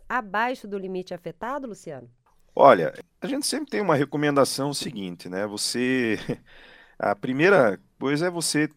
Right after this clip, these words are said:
Speaker 2: é, ver se você realmente tem necessidade daquele produto, né? Muitas pessoas compram por impulso. Elas estão lá navegando, veem um produto, "Ai, que bom, esse, que ba-, bonito esse calçado, essa jaqueta,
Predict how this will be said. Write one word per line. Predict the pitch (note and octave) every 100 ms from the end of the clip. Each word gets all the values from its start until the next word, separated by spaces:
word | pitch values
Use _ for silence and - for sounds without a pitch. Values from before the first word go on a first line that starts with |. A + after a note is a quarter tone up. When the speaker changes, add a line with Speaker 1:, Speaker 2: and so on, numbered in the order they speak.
| _
Speaker 2:
é, | D2 F#2 A#2+ A#2+ A2+ A2
ver | G#2+ A2+ C3
se | A3 C#4+
você | D4 G3 E3+ D#4+
realmente | C#4 G#3 G3+ -
tem | - E3+
necessidade | D3 A#2 A2+ - G#2+ G2+ A#2+ B2
daquele | A#2+ A#2+ A2+
produto, | - - F#2 F2+ _ -
né? |
Muitas | A#2+ - D#4
pessoas | - B2 - D#3+
compram | - A#2 D3 D#3 A#2+
por | - D3
impulso. | F3 F3 C3+ A2 - - _ - - _ _
Elas | E4+ -
estão | A#2+ G2
lá | F#2
navegando, | G#2+ F3+ D3+ E3 C#3+ G#2
veem | F#2 A#2+
um | B2+
produto, | - C3+ -
"Ai, | - C#4
que | - G2
bom, | F#3+ - -
esse, | - - F2 _
que | -
ba-, | G#2
bonito | - G#2 G2+ E3+ F3
esse | A2 - G2 D#2+ -
calçado, | G#2 - C#3 D3 G#2+ G2
essa | - G2 F2
jaqueta, | - - D#3+ D3+ -